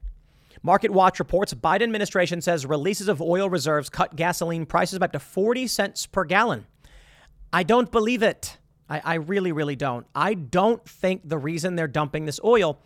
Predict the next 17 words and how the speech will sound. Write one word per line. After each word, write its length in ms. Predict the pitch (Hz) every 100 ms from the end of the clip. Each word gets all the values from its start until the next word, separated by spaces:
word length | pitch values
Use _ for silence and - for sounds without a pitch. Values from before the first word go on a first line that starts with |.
| _ _ _ -
is 160 | - 175
because 320 | 170 - 196
they're 80 | 190
trying 240 | 170 170
to 80 | 156
lower 220 | 139 127
prices. 480 | 123 - - 180 156 - _ _ _ -
I 120 | 190
think 240 | 233 220
they're 100 | 208
trying 360 | - 190 190 220
to 60 |
make 160 | 226 220
sure 140 | 190
that 160 | 175 160
European 640 | 131 185 214 - 220 240
countries 640 | - 262 285 170 147 143